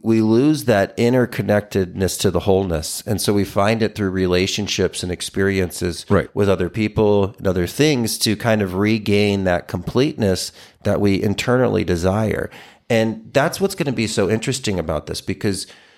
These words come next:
Speaker 1: you know, you brought up a really great point of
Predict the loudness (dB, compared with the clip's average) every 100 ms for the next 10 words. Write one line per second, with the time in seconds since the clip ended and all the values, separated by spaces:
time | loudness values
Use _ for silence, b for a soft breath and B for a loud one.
0 | B B _ -2 0 0 0 0 2 0
1 | 0 0 0 0 0 0 -2 -2 -2 0
2 | 0 0 -6 -4 0 0 0 -4 -14 -20
3 | -20